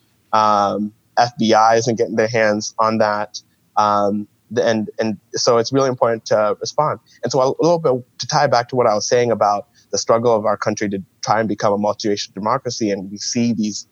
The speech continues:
different eruptions where, um, it's like the, the government is, like, incapable of doing some of its most basic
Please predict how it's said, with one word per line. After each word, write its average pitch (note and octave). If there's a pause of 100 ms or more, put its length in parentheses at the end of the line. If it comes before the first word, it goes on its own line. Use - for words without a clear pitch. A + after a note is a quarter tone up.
different A2
eruptions G#2
where, G2+ (320)
um, G2 (760)
it's A#2
like G#2+
the, G2+ (100)
the G2
government A#2
is, G2+
like, G2
incapable G#2+
of G2+
doing G#2+
some A2
of G2+
its G2+
most F#2
basic G#2+